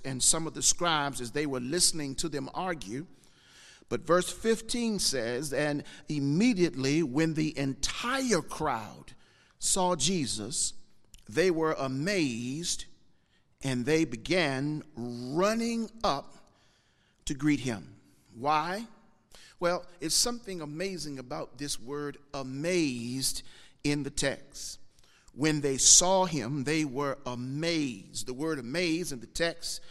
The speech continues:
is a strong compounding word, causing some scholars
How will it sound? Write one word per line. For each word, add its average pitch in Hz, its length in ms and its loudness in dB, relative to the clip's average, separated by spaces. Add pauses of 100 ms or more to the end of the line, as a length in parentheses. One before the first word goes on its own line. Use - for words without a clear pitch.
(340)
is 151 220 2
a 117 60 0
strong 185 640 2
compounding 147 960 -6
word, 135 460 -6 (580)
causing 170 540 0
some 226 340 2
scholars 135 760 2